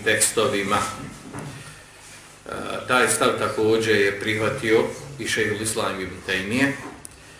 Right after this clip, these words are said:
i Allah zna najbolje, on je najispravniji, najbliži. Zašto kažem? Zato što po ovom pitanju, znači, ima, e, veliko razilaženje koji je najmanji i najduži period hajza. Pa recimo, o, poznati stav je da naj-, najkraći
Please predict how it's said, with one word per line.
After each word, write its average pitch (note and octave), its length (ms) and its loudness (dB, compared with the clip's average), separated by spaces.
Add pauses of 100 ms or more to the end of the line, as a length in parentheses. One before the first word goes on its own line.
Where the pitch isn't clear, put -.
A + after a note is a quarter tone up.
(260)
i G#2+ 220 -4
Allah G#2+ 240 -2
zna G#2 140 -4
najbolje, G2+ 320 -2
on G#2 100 -4
je G2 60 -6
najispravniji, G#2 1040 -4
najbliži. G#2 600 -2 (100)
Zašto A2+ 360 0 (100)
kažem? G#2+ 360 0 (580)
Zato B2+ 220 0
što - 140 -2
po C#3 100 -2
ovom C3 140 2
pitanju, B2+ 280 2
znači, A2+ 280 0
ima, A2+ 460 0
e, - 100 -6 (840)
veliko A#2+ 400 0
razilaženje G2 680 -4 (360)
koji A2+ 320 2
je G#2 100 2
najmanji A2+ 720 0
i G#2+ 80 -8
najduži G2+ 600 -4
period G2+ 320 -4 (180)
hajza. F#2+ 300 -4 (840)
Pa - 80 -6
recimo, A2+ 260 -2 (260)
o, G2+ 320 -4
poznati G2+ 440 -4
stav G#2 240 -4
je G2 60 -4
da G2 180 -6
naj-, G#2 300 -6
najkraći G#2 380 -4